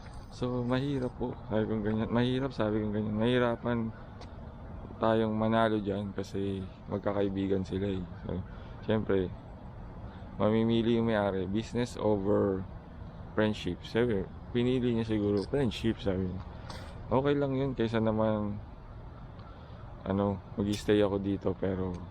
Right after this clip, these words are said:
araw-araw ganito, toxic," sabi ko ganyan. Eh, umuo na lang ako. Sabi ko, sabi ko doon sa boss nung kaibigan kong manager, "Sige, sa ano, sa Monday." Pero hindi niya pa alam na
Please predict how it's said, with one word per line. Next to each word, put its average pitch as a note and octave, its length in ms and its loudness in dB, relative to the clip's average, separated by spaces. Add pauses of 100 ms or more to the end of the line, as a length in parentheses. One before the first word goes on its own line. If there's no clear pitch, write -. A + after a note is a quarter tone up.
(240)
araw-araw G2 480 4
ganito, F#2 400 -2
toxic," F#2 400 -4 (160)
sabi F2 240 -6
ko E2+ 160 -6
ganyan. E2+ 240 -8 (720)
Eh, A#2 160 2
umuo A#2+ 400 6
na A#2 80 2
lang A2 160 2
ako. G#2 320 -2
Sabi G#2+ 240 2
ko, G#2 400 0
sabi A2 160 4
ko A#2 80 4
doon G#2 160 -4
sa G#2+ 400 4
boss G2 320 -2
nung G#2 480 0 (480)
kaibigan G#2+ 320 2
kong G#2+ 160 2
manager, G2+ 400 2
"Sige, A#2+ 320 -2 (720)
sa G#2+ 240 0
ano, G#2+ 240 -2 (240)
sa G2+ 160 0 (480)
Monday." G2+ 560 2 (240)
Pero G#2+ 160 6
hindi A#2+ 240 4
niya B2 160 4
pa A#2+ 160 2
alam F#2+ 400 -4
na G2+ 80 -2